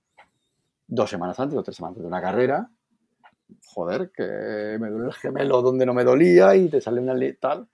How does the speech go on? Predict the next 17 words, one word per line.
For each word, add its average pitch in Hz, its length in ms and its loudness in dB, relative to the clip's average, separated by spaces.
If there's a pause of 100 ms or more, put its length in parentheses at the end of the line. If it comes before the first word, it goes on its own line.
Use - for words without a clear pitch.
(260)
que - 120 -6
no, 101 160 -2
no, 123 140 -2
no, 135 140 -2
o 165 80 -14
sea, 95 180 -8
no 98 140 -4
hagas 127 260 -2
nada, 147 240 -2
David. 135 260 -4 (480)
No 113 140 -2
tienes 107 140 -4
que 107 60 2
hacer 160 160 0
nada. 156 220 4
Este - 160 -6
último 120 680 0